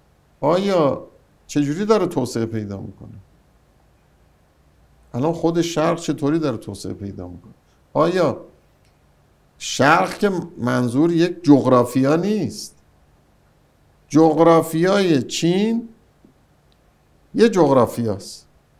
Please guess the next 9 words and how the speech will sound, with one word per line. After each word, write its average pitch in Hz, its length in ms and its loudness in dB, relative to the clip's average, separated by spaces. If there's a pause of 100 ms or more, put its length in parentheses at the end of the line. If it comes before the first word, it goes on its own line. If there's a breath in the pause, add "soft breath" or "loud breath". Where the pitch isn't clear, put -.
(680)
اما 202 340 0
استراتژی 165 1080 2 (420)
حکمرانی 156 760 0
در 139 260 2
چین 165 440 -4
مائو 156 680 4 (500)
در 143 160 4
همون 202 320 4
جغرافیا 190 920 4